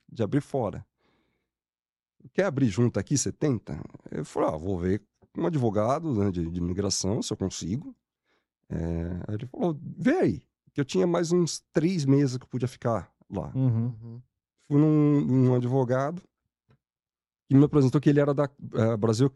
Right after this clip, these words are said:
Speaker 1: ele era o presidente da Brasil California Chamber of Commerce, que eu não sabia que tinha, que é a Câmara de Comércio.
Speaker 3: Ah.
Speaker 1: Ele que me apresentou. E eu vi que eu era, como se,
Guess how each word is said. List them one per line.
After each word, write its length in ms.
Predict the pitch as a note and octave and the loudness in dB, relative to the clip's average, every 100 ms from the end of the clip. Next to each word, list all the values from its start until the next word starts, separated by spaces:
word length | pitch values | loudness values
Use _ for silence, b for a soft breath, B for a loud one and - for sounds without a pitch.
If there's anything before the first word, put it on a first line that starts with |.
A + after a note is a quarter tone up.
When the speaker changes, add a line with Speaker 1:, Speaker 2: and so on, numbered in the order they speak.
| - | -2
Speaker 1:
ele 160 | A2 | 0
era 360 | B2+ B2+ B2+ B2+ | 2 2 0 0
o 60 | B2 | 2
presidente 720 | - F3 E3 B2 C3 F#3 D#3+ | 4 4 2 6 6 6 -2
da 80 | |
Brasil 260 | C#3 B2+ D3+ | 0 2 2
California 360 | D#3 C3 D3 C#3 | 0 0 0 -2
Chamber 260 | C#3+ C3+ C3 | 0 -2 -2
of 80 | |
Commerce, 360 | - A#2 F2+ - | -2 -4 -4 -6
que 60 | G#2 | -4
eu 20 | |
não 60 | |
sabia 240 | G#2+ G#2+ A2+ | -2 -2 -4
que 80 | A#2 | -6
tinha, 280 | - F#2 | -6 -6
que 120 | E2 F2 | -6 -10
é 20 | |
a 40 | |
Câmara 260 | - G#2+ G#2+ | -4 -2 -2
de 80 | G#2+ | -2
Comércio. 580 | B2+ A2+ F2+ F#3+ D#3 | 0 0 -2 -6 -12
Speaker 3:
Ah. 380 | A#2+ A2 G#2 F#2+ F#2+ _ _ _ _ _ - | -14 -16 -18 -20 _ _ _ _ _ _ -4
Speaker 1:
Ele 240 | G2 A2+ | 0 0
que 80 | B2 | 4
me 80 | B2 | 4
apresentou. 640 | B2+ B2 B2 C3 A#2 F2+ - _ _ _ _ _ _ _ _ _ _ _ _ _ - | 4 0 2 0 0 -2 -6 _ _ _ _ _ _ _ _ _ _ _ _ _ -2
E 360 | C3 C#3+ D#3+ E3+ | 4 6 6 6
eu 160 | D3+ D#3 | 4 4
vi 160 | B2 F#3 | 2 -4
que 300 | - E3+ D3 | -2 -2 0
eu 360 | - C3+ E3 D#3 | 4 4 6 4
era, 160 | D3 C3 _ - - - | 2 -2 _ -20 -20 0
como 220 | C#3 | 2
se, 100 | D3+ | 2